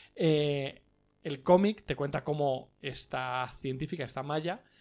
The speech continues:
eh, pues literalmente un día dice, "Yo quiero salir a combatir el crimen porque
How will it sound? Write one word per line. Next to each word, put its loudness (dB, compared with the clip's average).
eh, -4
pues -8
literalmente 0
un -8
día -4
dice, -10
"Yo -4
quiero -4
salir -4
a -6
combatir -10
el -12
crimen 0
porque -8